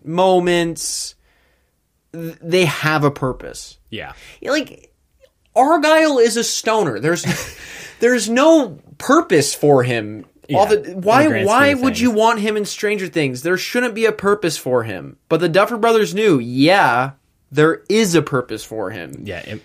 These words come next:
Speaker 2: he has
Speaker 1: Eddie
Speaker 2: his
Speaker 1: brought
Speaker 2: reason.
Speaker 1: that edge to the group that had never been there. And Argyle brought that stoner, different comedy vibe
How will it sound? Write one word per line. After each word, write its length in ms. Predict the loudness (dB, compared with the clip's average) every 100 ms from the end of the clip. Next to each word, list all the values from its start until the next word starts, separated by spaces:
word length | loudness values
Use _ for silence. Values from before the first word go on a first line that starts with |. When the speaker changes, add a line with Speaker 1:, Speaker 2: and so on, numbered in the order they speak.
| _
Speaker 2:
he 160 | _ 0
has 120 | 2
Speaker 1:
Eddie 140 | 4
Speaker 2:
his 80 | 4
Speaker 1:
brought 260 | 4 2 2
Speaker 2:
reason. 40 |
Speaker 1:
that 200 | 0 -2 0
edge 340 | 2 2 -2
to 100 | -2
the 100 | -2
group 280 | 0 0 0
that 240 | -2 -2
had 200 | -4 -4
never 340 | 0 0 2 2
been 280 | 2 -2 -4
there. 420 | -6 -6 -8 -10 _ _ _ -20 -20 -20 _ _ _ -2
And 340 | 0 2 0 2
Argyle 580 | 4 4 2 2 4 4
brought 300 | 4 4 4
that 180 | 0 -2
stoner, 1040 | -6 0 2 2 4 4 2 0 -2 -6 _ _ _ _ _ _ -12 -6
different 840 | -2 -2 0 -2 -2 -6 -10 -12 -10
comedy 520 | -4 2 2 2 0
vibe 580 | 0 0 0 -2 -6 -10